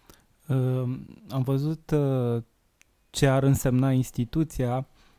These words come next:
Uh, aș vrea să-mi spui și, uh, ce rol au în literatura ta toate aceste trimiteri, uh, la spiritualitate, la religie, inclusiv numele personajului Teofil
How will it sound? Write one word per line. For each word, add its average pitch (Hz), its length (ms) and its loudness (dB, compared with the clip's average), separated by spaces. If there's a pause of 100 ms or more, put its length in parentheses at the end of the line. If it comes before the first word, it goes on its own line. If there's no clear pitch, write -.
(120)
Uh, 135 440 -2
aș 139 140 -4
vrea 151 140 -2
să-mi 180 200 -2
spui 180 280 -4
și, 180 880 -2
uh, 160 300 2 (140)
ce - 180 2
rol 156 240 4
au 143 140 4
în 143 80 4
literatura 131 600 0
ta 139 340 -4
toate 156 240 -4
aceste 147 300 -4
trimiteri, 127 640 -4 (520)
uh, 127 100 -2 (460)
la 123 360 0
spiritualitate, 123 920 -2
la 117 180 -2
religie, 113 760 -2
inclusiv 131 520 -2
numele 127 520 0 (420)
personajului 123 600 -2
Teofil 123 560 -2